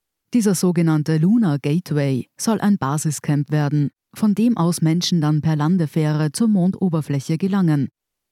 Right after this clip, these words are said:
Das Raumschiff Orion, das die künftigen Astronautinnen und Astronauten zum Lunar Gateway befördern soll, hat die nasa in Zusammenarbeit mit der esa gebaut. Im März soll es zu einem Probeflug Richtung Mond aufbrechen,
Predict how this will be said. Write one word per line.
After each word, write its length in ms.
Das 240
Raumschiff 500
Orion, 680
das 140
die 120
künftigen 520
Astronautinnen 880
und 160
Astronauten 720
zum 180
Lunar 380
Gateway 540
befördern 540
soll, 300
hat 160
die 80
nasa 440
in 140
Zusammenarbeit 840
mit 160
der 120
esa 320
gebaut. 520
Im 140
März 500
soll 220
es 100
zu 120
einem 180
Probeflug 800
Richtung 280
Mond 320
aufbrechen, 680